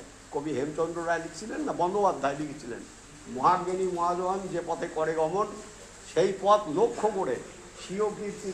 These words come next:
ধ্বজা ধরে আমরাও হব হে অমর।" বিদ্যাসাগর অমর হয়ে গেছেন। আর দুটো কাহিনী বলে শেষ করে দিচ্ছি। রামকৃষ্ণদেবের নাম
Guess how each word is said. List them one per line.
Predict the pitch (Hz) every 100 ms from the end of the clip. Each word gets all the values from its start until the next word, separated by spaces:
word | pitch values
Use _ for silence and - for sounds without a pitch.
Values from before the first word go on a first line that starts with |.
| 123
ধ্বজা | 151 202
ধরে | 139 156 127 - - - -
আমরাও | 123 156 156 165 147
হব | - 139 123
হে | 120 127
অমর।" | 117 113 113 - - - - - - -
বিদ্যাসাগর | 120 156 165 180 180 196 240 - - - -
অমর | 139 151 165 156
হয়ে | 135 131
গেছেন। | 107 104 101 - - - - - - - - - - - - - -
আর | 180 233 175
দুটো | 160 233
কাহিনী | 226 190 226 226
বলে | 220 208
শেষ | 208 196
করে | 208 190
দিচ্ছি। | 185 185 233 - - - - - - -
রামকৃষ্ণদেবের | 123 185 202 226 196 214 196 196 196
নাম | 190 180